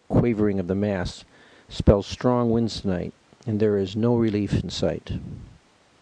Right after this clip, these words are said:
A wound-up low-pressure system over the Queen Charlotte's is deepening rather than moving. It draws air northward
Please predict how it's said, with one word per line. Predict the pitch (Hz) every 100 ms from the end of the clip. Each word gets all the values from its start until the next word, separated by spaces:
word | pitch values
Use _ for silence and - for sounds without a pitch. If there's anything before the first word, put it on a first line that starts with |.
| _ _ _ -
A |
wound-up | 101 117 123 113 -
low-pressure | 107 - 117 - 101
system | - 92 92 95
over | 98
the | 98
Queen | - 110 104
Charlotte's | - 101 101 90 - - -
is | 101
deepening | 107 117 - 90 82 85 87
rather | 104 104 104
than | 98 104
moving. | 107 85 71 - - _ _ _ _ _ _ _ _ 104
It |
draws | 104 113 117 107
air | 110 104
northward | 107 110 - 95 73 98